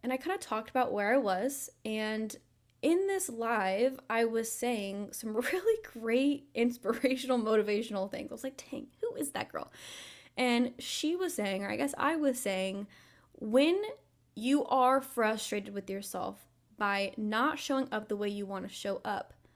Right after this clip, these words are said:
the only way to fix that is to show up <laughs> like the way you wanna show up.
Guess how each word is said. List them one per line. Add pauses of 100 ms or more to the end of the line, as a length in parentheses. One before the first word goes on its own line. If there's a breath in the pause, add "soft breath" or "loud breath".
(180 soft breath)
the
only
way
to
fix
that
is
to
show
up
<laughs>
like
the
way
you
wanna
show
up.